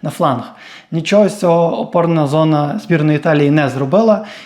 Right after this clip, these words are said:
і те, що вони в кінці програли цей ривок, ну, там насправді багато часу було, щоб цей ривок не програвати.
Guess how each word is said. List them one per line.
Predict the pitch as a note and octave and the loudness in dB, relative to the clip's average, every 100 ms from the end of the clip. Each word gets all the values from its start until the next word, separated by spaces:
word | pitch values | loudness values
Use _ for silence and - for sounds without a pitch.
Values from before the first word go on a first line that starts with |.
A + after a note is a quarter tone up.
| - | -14
і | - F#3 E3 | -6 -4 -4
те, | D#3 F#3+ | -2 -2
що | - E3+ | -2 0
вони | E3+ | 0
в | |
кінці | D#3 F3 - | 0 -2 0
програли | F#3+ D#3 D#3 E3 D3+ | 0 2 2 2 2
цей | D3 E3+ | 0 0
ривок, | E3+ B3 C4 | 2 2 2
ну, | G3 G3+ | 0 -2
там | - F#3 F#3 | 0 -2 -2
насправді | F3 - F#3 E3+ E3 D3+ C#3+ _ - | -2 0 0 0 -2 -4 -12 _ -4
багато | E3+ F3 - | -2 -2 -2
часу | F3 E3+ D#3+ | -2 -2 -2
було, | D#3 D#3+ | 0 0
щоб | C#3 D3+ | 0 -2
цей | C3 D#3+ | -2 -2
ривок | D#3 D3 - | 0 0 0
не | E3 | -2
програвати. | - C#3 A#2+ C3+ A#2+ | 0 -2 -4 -4 -6